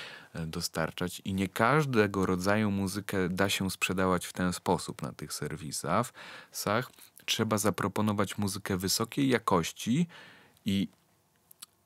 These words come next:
jest to takie coś, że, mm, trzeba też w pewien jakiś trend i nurt się wpasowywać.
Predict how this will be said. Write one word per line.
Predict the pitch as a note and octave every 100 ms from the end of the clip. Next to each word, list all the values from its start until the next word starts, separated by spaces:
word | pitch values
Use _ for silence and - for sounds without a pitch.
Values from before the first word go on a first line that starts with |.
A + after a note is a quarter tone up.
| _ _ _ _ _ _ _ _ _ _ _ - -
jest | G#2+ B2+ - - -
to | C3+ C3 B2 - _
takie | B2+ B2+ - A#2+ A#2+ A2+
coś, | - F#3 G3 F3+ - -
że, | A#2 A#2+ A2+ A2+ A2 -
mm, | A2+ A2+ G#2+ A2 - - - -
trzeba | - D#3 G3
też | F#3 E3
w | -
pewien | - D#3+ E3 D3
jakiś | C3+ - B2
trend | - A2+ C#3 C#3+ C3 -
i | A#2+
nurt | B2 B2+ G#2+
się | - F#2+
wpasowywać. | F2+ F#2 F2 F2+ F2 D2+ - -